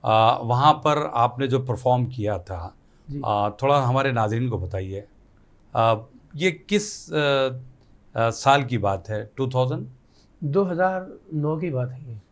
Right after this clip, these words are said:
Speaker 1: नौ, अच्छा। नौ में आप सोनी टीवी के लिए गए थे,
Speaker 2: हाँ, दो
Speaker 1: एंटरटेनमेंट के लिए कुछ भी करेगा।
Speaker 2: दो हज़ार नौ में तेरह सितंबर।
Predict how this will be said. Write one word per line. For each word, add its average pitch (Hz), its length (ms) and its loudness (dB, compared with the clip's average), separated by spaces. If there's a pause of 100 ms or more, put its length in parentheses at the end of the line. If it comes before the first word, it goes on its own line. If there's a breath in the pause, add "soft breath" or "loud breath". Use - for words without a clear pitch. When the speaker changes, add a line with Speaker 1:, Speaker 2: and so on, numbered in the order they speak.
(140)
Speaker 1:
नौ, 98 320 -6
अच्छा। 87 380 -10 (680)
नौ 151 180 8
में 175 120 4
आप 143 520 4
सोनी 147 280 -2
टीवी 139 260 -2
के 131 120 -2
लिए 135 220 -4
गए 107 240 0
थे, 131 140 -10
Speaker 2:
हाँ, 131 240 -8
दो 139 200 -6
Speaker 1:
एंटरटेनमेंट 156 680 2
के 139 80 -2
लिए 147 180 0
कुछ 151 200 -2
भी 147 120 -2
करेगा। 107 460 0
Speaker 2:
दो 190 120 4
हज़ार 196 260 2
नौ 175 200 -2
में 208 160 -6
तेरह 160 280 -2
सितंबर। 139 480 -6